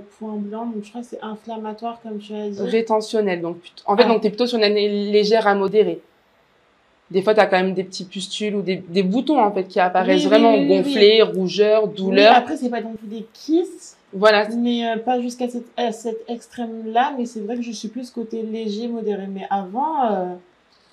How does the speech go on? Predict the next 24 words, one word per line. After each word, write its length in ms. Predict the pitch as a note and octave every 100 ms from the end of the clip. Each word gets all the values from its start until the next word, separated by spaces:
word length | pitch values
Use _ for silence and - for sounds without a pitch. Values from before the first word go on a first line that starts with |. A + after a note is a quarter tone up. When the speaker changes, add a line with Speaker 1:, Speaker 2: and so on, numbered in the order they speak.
| -
Speaker 1:
avant, 240 | G3+ B3+
quand 140 | C#4 A#3
j'avais 140 | G3+
pas 80 | G3+
pris 120 | G3+
de 60 | G3
traitement, 500 | G#3 G3+ G#3+ B3+ C#4+ A#3 F#3+ E3 _ _
c'était 240 | - - G3+
autre 180 | G3+
chose 260 | - C#4+ A#3+
aussi, 80 | G#3
Speaker 2:
C'était 280 | A#3 A#3+ B3+
Speaker 1:
hein. 60 |
Speaker 2:
autre 120 | A#3 A#3
chose. 380 | G3+ E3+ E3 -
OK. 400 | C4 B3+ A#3+ E3 -
Speaker 1:
<laughs> 520 | C#4 B3 G#3 - _
Speaker 2:
On 100 | G#3
va 200 | G#3+ C#4
parler 360 | C#4+ C#4+ C4+ A3
de 60 |
la 100 | G3+ G3
partie 560 | G#3 G3+ - A#3 A3 -
traitement. 640 | - A3+ G#3 A#3+ B3+ F4